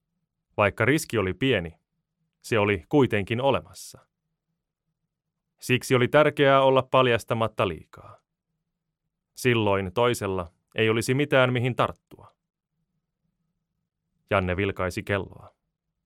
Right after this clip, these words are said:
Hän ehtisi vielä soittaa äidilleen tavanomaisen perjantain puhelun. Äiti halusi aina kuulla, miten työviikko oli sujunut. Melkein joka viikko käytiin myös Jannea tuskastuttava keskustelu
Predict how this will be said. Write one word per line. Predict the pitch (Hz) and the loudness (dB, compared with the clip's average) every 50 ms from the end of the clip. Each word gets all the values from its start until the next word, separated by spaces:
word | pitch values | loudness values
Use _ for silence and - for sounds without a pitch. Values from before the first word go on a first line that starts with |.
| _ _ _ _ _ _ _ _ _ _ _ _ _ _ _ _ | _ _ _ _ _ _ _ _ _ _ _ _ _ _ _ _
Hän | - 123 117 | -4 -2 0
ehtisi | 120 123 120 104 - 123 101 120 | 0 0 0 0 -4 -4 -2 0
vielä | 110 120 117 110 | 2 2 2 2
soittaa | 107 - 123 127 123 127 - 110 104 104 - | 2 2 0 0 0 0 0 0 0 2 2
äidilleen | 113 120 120 117 113 110 107 107 107 104 98 95 | 0 0 0 0 -2 0 0 2 0 0 0 -2
tavanomaisen | - 113 107 110 110 107 107 101 104 104 104 - 113 107 104 92 | -2 0 0 0 0 0 0 0 -2 -2 -2 -4 -6 -6 -4 0
perjantain | - 113 113 113 107 98 95 92 - 98 92 92 90 | 0 0 0 0 0 -2 -2 -4 -6 -6 -6 -6 -6
puhelun. | - 123 110 92 90 - - 85 90 _ _ _ _ _ _ _ _ _ _ _ _ _ _ _ _ _ _ _ _ _ _ _ _ _ _ _ _ _ - | -8 -8 -8 -8 -10 -14 -16 -20 -20 _ _ _ _ _ _ _ _ _ _ _ _ _ _ _ _ _ _ _ _ _ _ _ _ _ _ _ _ _ 0
Äiti | 107 110 110 104 - 117 | 2 2 2 2 0 -2
halusi | 101 101 117 117 110 110 123 | 0 0 0 0 0 0 2
aina | 120 113 113 113 107 | 2 4 4 2 0
kuulla, | 104 - 123 120 120 117 110 107 | 0 0 0 2 4 2 2 2
miten | 110 110 113 110 101 | 2 0 -2 -4 -2
työviikko | 95 113 117 113 95 110 110 101 - - 117 | -2 0 0 0 0 0 -2 -2 -4 -6 -6
oli | 110 101 98 | -4 -4 -4
sujunut. | 95 - 117 110 101 95 87 87 85 _ _ _ _ _ _ _ _ _ _ _ _ _ _ _ _ _ _ _ _ _ _ _ _ _ _ _ _ | -6 -6 -6 -6 -4 -6 -6 -8 -12 _ _ _ _ _ _ _ _ _ _ _ _ _ _ _ _ _ _ _ _ _ _ _ _ _ _ _ _
Melkein | 110 107 110 110 - - 113 107 107 104 | -2 0 0 0 0 0 0 0 2 0
joka | 113 117 - 117 107 | 0 0 2 0 0
viikko | 104 120 127 120 - _ - - 107 101 101 110 | 2 0 0 -2 -4 _ -4 -4 -4 -4 -4 -4
käytiin | - 113 110 113 107 120 113 113 110 | 0 0 0 0 0 -2 -2 -2 -2
myös | 110 113 113 107 - | -2 -2 -2 -2 0
Jannea | 120 117 117 120 117 113 110 107 101 | 0 0 2 0 0 -2 -2 -2 -2
tuskastuttava | - - 120 113 - - 117 104 - - 113 101 - - 110 101 104 | -2 -4 -6 -6 -6 -6 -8 -8 -6 -10 -12 -14 -8 -8 -4 -4 -4
keskustelu | 98 - 123 123 - - - 117 - - - 113 110 110 95 | -2 -2 -4 -4 -4 -6 -10 -10 -8 -6 -4 -2 -2 -2 -4